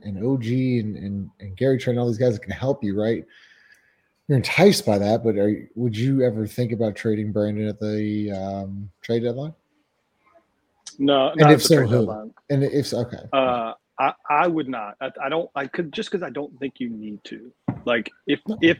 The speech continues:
Speaker 2: you wanna entertain, if you wanna see how the rest of the year goes and entertain trading Brandon this offseason, I think that is a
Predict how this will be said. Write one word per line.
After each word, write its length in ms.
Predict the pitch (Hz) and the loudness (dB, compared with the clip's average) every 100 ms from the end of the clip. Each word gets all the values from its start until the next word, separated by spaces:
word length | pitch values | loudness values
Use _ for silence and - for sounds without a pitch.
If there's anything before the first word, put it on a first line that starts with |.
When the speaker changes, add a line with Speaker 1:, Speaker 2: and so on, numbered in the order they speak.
| _ | _
Speaker 2:
you 200 | 147 156 | -4 0
wanna 220 | 151 156 156 | 2 0 0
entertain, 640 | 151 143 143 147 151 151 | -2 -2 -2 -2 -2 -6
if 80 | 147 | -2
you 60 | |
wanna 140 | 165 160 | -2 -2
see 120 | 165 | -2
how 80 | 160 | 0
the 60 | |
rest 180 | 151 - | -2 -2
of 40 | 147 | -2
the 60 | |
year 140 | 147 143 | 0 0
goes 180 | 143 | -2
and 80 | 127 | -4
entertain 500 | 131 127 135 131 127 - | -6 -2 -2 -2 -6 -6
trading 340 | - 123 123 | -6 -4 -4
Brandon 260 | 117 120 120 | -4 -6 -6
this 120 | 113 | -6
offseason, 560 | 123 117 127 117 117 110 _ _ _ - - _ _ _ _ | -6 -6 -8 -8 -10 -16 _ _ _ -20 -20 _ _ _ _
I 80 | 123 | 0
think 260 | 123 127 110 | 0 -2 0
that 180 | 117 113 | -2 -2
is 120 | 110 | -2
a 240 | 113 110 | -2 -2